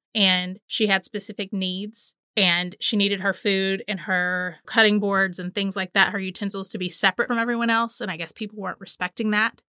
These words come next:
So it was causing her issues. Like, she couldn't really eat, and she was losing weight, and she didn't have energy.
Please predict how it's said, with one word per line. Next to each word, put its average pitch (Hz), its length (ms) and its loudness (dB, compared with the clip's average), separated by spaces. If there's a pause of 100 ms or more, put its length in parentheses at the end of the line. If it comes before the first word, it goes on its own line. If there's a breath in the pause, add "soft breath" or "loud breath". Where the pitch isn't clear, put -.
So 170 640 -6
it 208 140 -10
was 175 160 -8
causing 180 420 -6
her 175 180 -10
issues. 175 400 -6
Like, 170 120 -12
she - 120 -12
couldn't 180 300 -14
really 165 220 -10
eat, 247 560 -2 (140)
and 170 440 -6
she - 120 -8
was 170 140 -10
losing 165 300 -10
weight, 202 260 4
and 185 100 -10
she - 120 -14
didn't - 160 -20
have 175 160 -12
energy. 180 760 -10